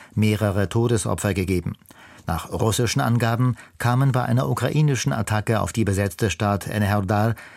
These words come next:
sieben Menschen ums Leben. Eine weitere Person sei im Gebiet Samara getötet worden.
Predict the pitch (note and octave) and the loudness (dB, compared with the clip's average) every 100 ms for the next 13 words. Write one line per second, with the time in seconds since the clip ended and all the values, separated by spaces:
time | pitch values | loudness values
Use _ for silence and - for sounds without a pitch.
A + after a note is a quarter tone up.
0 | - - A2 C3 B2+ A#2 G#2+ G#2 A2 G#2 | -10 -4 -2 0 2 2 2 0 -2 -4
1 | F2 F2+ F2 G2+ - _ _ - - - | -4 -4 -4 -8 -12 _ _ -20 -12 -2
2 | A#2+ A#2 A#2+ C3+ C3+ A#2+ B2 G#2 G#2+ C3 | 2 2 2 2 0 2 2 2 2 2
3 | D#3 A2 A#2 G#2+ C3 G#2+ G2+ G#2+ G#2+ - | 0 -2 -2 0 0 0 0 0 0 -2
4 | - - G#2 G#2 A2 A2 G2 F#2 G2 G2 | -6 -2 0 0 0 0 -2 -2 -2 -2
5 | - F#2+ G2 | 0 0 0